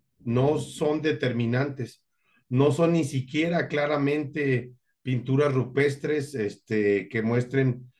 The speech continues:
eh, que estén claramente fechadas, ¿no? Ahora, lo que sí tenemos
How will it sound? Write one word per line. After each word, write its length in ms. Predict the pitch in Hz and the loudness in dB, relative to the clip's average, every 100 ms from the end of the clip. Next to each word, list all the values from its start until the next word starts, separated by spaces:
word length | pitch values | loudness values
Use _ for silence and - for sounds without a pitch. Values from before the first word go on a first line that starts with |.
| _ _ - | _ _ -6
eh, 220 | 104 101 | -4 -2
que 80 | 110 | -6
estén 400 | - 135 135 131 | 0 2 2 0
claramente 680 | 143 139 147 139 139 139 | 0 2 2 0 -2 -4
fechadas, 760 | 135 120 - 127 127 117 - _ _ _ _ | -4 -4 -2 -2 -2 -6 -12 _ _ _ _
¿no? 360 | 113 104 139 131 _ _ - - | -10 -6 -6 -10 _ _ -20 -20
Ahora, 580 | - 110 120 123 104 - - _ _ _ | -4 2 4 4 2 -4 -18 _ _ _
lo 520 | - 117 117 120 120 | -6 -2 2 2 2
que 160 | 127 123 | 0 -2
sí 280 | 120 175 175 | -2 -6 2
tenemos 600 | 226 202 151 127 135 | 2 4 2 2 0